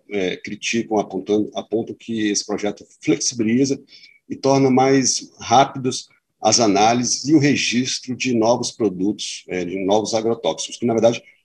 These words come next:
esse, esse projeto acaba mudando o nome de agrotóxico pra pesticida,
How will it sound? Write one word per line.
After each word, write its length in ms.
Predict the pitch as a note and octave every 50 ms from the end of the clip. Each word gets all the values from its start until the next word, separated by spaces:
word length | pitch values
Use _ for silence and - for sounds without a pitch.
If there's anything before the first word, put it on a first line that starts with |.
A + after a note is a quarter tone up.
| _ _ -
esse, 420 | G2 G#2 - - - A2 - - _ - G#2 G#2+ -
esse 220 | G#2+ G#2 - -
projeto 300 | - G#2+ - A2+ A2 -
acaba 200 | - A#2 A#2 A#2+
mudando 380 | C3 C#3+ B2 F2 F2+ F2 F2+ F2
o 100 | E2+ F2
nome 240 | E2 D#2 D#2+ D#2+
de 80 | - -
agrotóxico 760 | F#2+ G2+ B2+ B2 - - - G#2+ B2 B2 - - - - - -
pra 180 | G#2+ A2 -
pesticida, 880 | - - - C#3 C#3 - - - - - - - - G#2 F2 D#2+ C#2+